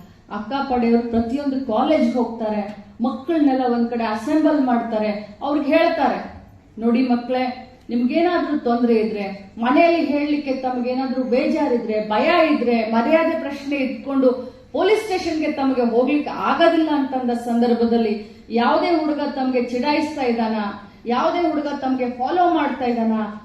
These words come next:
Facebook ನಲ್ಲಿ ಯಾರಾದ್ರೂ ತಮ್ಮ ಫೋಟೋ ಮುಖವನ್ನ ಹಚ್ಚಿ ಇನ್ನೊಬ್ರು ಯಾರಾದ್ರೂ ಬ್ಲ್ಯಾಕ್ ಮೇಲ್ ಮಾಡ್ತಾ ಇದ್ದಾರಾ?" ಯಾಕಂದ್ರೆ ಸೈಬರ್ ಕ್ರೈಮ್‌ಗಳು ದಿನದಿಂದ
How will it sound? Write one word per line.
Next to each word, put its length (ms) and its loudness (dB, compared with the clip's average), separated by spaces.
Facebook 640 0
ನಲ್ಲಿ 240 0
ಯಾರಾದ್ರೂ 680 0
ತಮ್ಮ 540 2
ಫೋಟೋ 260 -2
ಮುಖವನ್ನ 480 2
ಹಚ್ಚಿ 300 -2
ಇನ್ನೊಬ್ರು 420 4
ಯಾರಾದ್ರೂ 380 -2
ಬ್ಲ್ಯಾಕ್ 440 -4
ಮೇಲ್ 260 2
ಮಾಡ್ತಾ 300 -2
ಇದ್ದಾರಾ?" 580 -2
ಯಾಕಂದ್ರೆ 240 0
ಸೈಬರ್ 460 2
ಕ್ರೈಮ್‌ಗಳು 640 0
ದಿನದಿಂದ 340 4